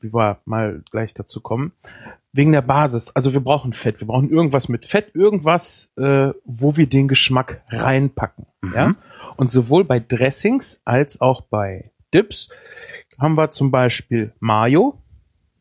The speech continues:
Speaker 1: wir haben Joghurt, jetzt bei Dressings nicht Tomate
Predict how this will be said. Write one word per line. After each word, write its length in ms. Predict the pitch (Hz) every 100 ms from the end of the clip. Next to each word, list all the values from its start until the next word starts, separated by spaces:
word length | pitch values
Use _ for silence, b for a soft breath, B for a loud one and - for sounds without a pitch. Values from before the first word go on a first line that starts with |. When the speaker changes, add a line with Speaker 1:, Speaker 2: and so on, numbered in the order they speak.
| _ - _ _ _
Speaker 1:
wir 100 | 104
haben 300 | 98 95 92 _ _ _ -
Joghurt, 560 | 127 143 196 247 - _ _ _ _ _ _ B B B B _ _ _ _ -
jetzt 240 | 139 -
bei 80 | 127
Dressings 800 | 131 165 - 190 175 - - - -
nicht 540 | 120 165 240 - - _ _ -
Tomate 840 | 127 113 110 104 113 - 214